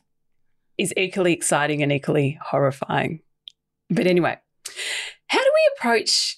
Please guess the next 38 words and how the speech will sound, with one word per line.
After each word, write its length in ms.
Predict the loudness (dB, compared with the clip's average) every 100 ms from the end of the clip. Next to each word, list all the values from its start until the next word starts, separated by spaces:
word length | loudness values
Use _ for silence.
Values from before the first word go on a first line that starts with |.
| _ _ -8
eating 280 | -4 0 0
healthy 420 | 2 0 0 0
at 80 | 0
this 180 | -2 -2
time 220 | -2 -2
of 100 | 0
year? 380 | 0 0 -2 -4 -6 _ -6
I 100 | -2
mean, 160 | 0 0
I 100 | 0
feel 280 | 2 4
like 220 | 4 2 0
it's 400 | -2 -2 -2 -4 _ _ _ -4
so 160 | 0
much 220 | 0 0 -2
is 100 | 0
stacked 260 | -2 -2
against 400 | 0 0 0 0
us. 600 | 2 2 2 0 0 -2 0
We're 100 | 0
going 240 | 2 0 0
to 180 | -2
Christmas 400 | -2 -2 0 0
parties, 720 | 2 2 4 4 2 2 2 0
we're 80 |
going 120 | 0 0
to 100 | 2
lunches. 1300 | 4 4 0 2 4 4 4 4 4 4 2 0 -4 _ _ -20 -20 _ _ _ -6
Food 280 | 0 2 2
is 120 | 2 0
in 80 |
front 180 | 2 2
of 60 | 2
us 120 | 2
all 200 | 2 2
of 80 | 2
the 60 |
time. 560 | 0 0 0 0 -2